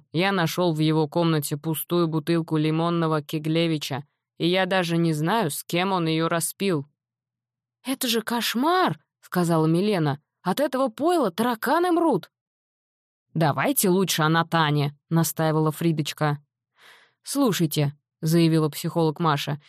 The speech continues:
"мне кажется, что помощь нужна именно Артёму, а не Владиславе.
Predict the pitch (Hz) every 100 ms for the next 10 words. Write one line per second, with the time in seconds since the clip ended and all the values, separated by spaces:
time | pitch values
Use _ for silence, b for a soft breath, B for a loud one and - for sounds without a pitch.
0 | b 214 262 330 311 190 156 151 156 147
1 | 180 170 175 262 302 - 185 175 170 156
2 | 185 254 285 262 247 240 - 160 247 294
3 | - 196 226 240 214 220 - 165 156 151